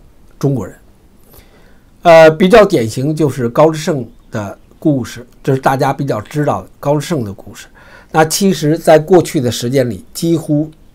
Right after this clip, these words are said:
对被中共打倒的，被习近平打倒的所有人，任何，不仅仅是习近平，任何被共-，共产党打倒的，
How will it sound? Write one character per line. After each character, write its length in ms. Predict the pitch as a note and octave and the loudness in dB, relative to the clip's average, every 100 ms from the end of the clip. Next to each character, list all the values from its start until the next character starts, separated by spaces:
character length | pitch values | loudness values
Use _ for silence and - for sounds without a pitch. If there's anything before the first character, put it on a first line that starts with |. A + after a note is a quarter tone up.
| _ - | _ 0
对 200 | D#3+ C#3 | 0 0
被 300 | C#3 G3+ D3+ | 0 2 2
中 220 | D#3 E3+ | 2 0
共 200 | E3 C#3 | 0 -2
打 220 | - B2 | -4 -6
倒 160 | D3+ - | -6 -6
的， 160 | G#2+ G2+ - - - - | -10 -16 -18 -20 -20 -8
被 160 | - D#3+ | -2 0
习 180 | - D#3+ | -2 -4
近 140 | D#3+ | -2
平 180 | C#3 D3 | -2 -4
打 220 | - C3 | -6 -4
倒 160 | C#3 G2 | -4 -4
的 100 | G#2+ | -6
所 220 | - D#3 | 2 2
有 100 | D#3+ | 2
人， 200 | F2 E2+ - | -2 -6 2
任 280 | D#4 B3+ | 4 6
何， 80 | C#3+ - | 2 -2
不 200 | - D#3 | -6 -6
仅 220 | D#3 F3+ | -2 0
仅 120 | D#3 | 0
是 60 | A2+ | -2
习 160 | - | -6
近 160 | A#2 G2+ | -10 -10
平， 160 | F#2 G#2 - | -12 -12 2
任 260 | C4+ A3 | 4 6
何 180 | E3+ C#3 | 2 0
被 200 | D3 D3 | 2 0
共-， 260 | C3 E3 D#3 | 0 -2 -2
共 240 | D#3+ C#3+ | -4 -2
产 160 | B2 A#2+ | -2 -4
党 140 | F#2+ | -6
打 200 | - G#2+ | -8 -8
倒 180 | A#2 - | -8 -10
的， 160 | G2+ | -14